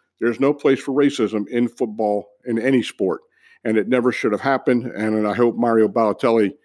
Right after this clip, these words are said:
uh, continues to play the way he is, and that is a, he's a very good footballer. Other games in the Italian League on Sunday, Sassuolo and Lecce tied at two. Fiorentina and Parma tied at one. It was Lazio going into A C Milan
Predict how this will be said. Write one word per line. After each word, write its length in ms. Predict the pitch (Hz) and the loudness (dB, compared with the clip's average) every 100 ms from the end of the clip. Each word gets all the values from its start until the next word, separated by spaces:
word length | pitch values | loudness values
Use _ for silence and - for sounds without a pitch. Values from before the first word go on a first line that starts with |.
| _ _ _ | _ _ _
uh, 220 | 110 104 95 - | -6 -6 -6 -10
continues 400 | 117 110 127 113 | -8 0 0 0
to 80 | 110 | -4
play 300 | - 117 110 | 0 4 4
the 300 | 95 - 110 | 2 -4 0
way 180 | 117 113 | 4 2
he 240 | 117 113 | 4 4
is, 240 | 110 107 110 | 6 4 0
and 120 | 101 | -2
that 180 | 110 101 | -2 -2
is 180 | 101 98 | -2 -2
a, 200 | 95 82 _ | -4 -6 _
he's 200 | 123 110 | -2 -2
a 60 | |
very 220 | 107 117 98 | 2 2 2
good 240 | 131 95 | 0 0
footballer. 540 | - 117 110 90 82 - _ _ _ _ _ _ _ _ - - _ - - - | -2 -4 -4 -4 -4 -8 _ _ _ _ _ _ _ _ -20 -20 _ -20 -18 -2
Other 200 | 131 156 | 2 4
games 320 | 151 160 151 | 4 4 4
in 80 | 143 | 6
the 80 | 135 | 4
Italian 400 | 131 143 151 143 | 4 2 2 2
League 160 | 156 | 0
on 140 | 139 120 | 0 -2
Sunday, 420 | 160 156 165 156 | -2 0 2 2
Sassuolo 840 | 147 156 175 135 143 156 156 127 | 2 -2 -2 0 2 4 2 2
and 100 | 110 | 0
Lecce 460 | 131 147 - 107 92 | 0 0 0 -2 -2
tied 240 | 123 120 | -4 -2
at 140 | 98 | -4
two. 360 | - 160 170 175 _ _ _ _ - | 2 4 4 0 _ _ _ _ -2
Fiorentina 720 | 160 160 135 - 170 175 160 135 | 0 2 0 0 0 0 -2 -4
and 160 | 131 | -6
Parma 360 | - 165 156 110 | -4 -2 -2 -2
tied 280 | - 127 107 | -2 -4 -2
at 80 | |
one. 460 | 98 135 151 143 143 _ _ | -2 0 2 2 -2 _ _
It 60 | - | -10
was 160 | 107 101 | -8 -4
Lazio 680 | 139 160 - 127 110 92 | -4 -4 -4 0 0 -2
going 240 | 98 135 131 | -2 0 4
into 380 | 131 123 120 101 | 4 2 0 -2
A 160 | 147 165 | 0 0
C 220 | - 165 | 0 -2
Milan 600 | 147 113 143 147 107 101 | -2 0 0 0 -2 -6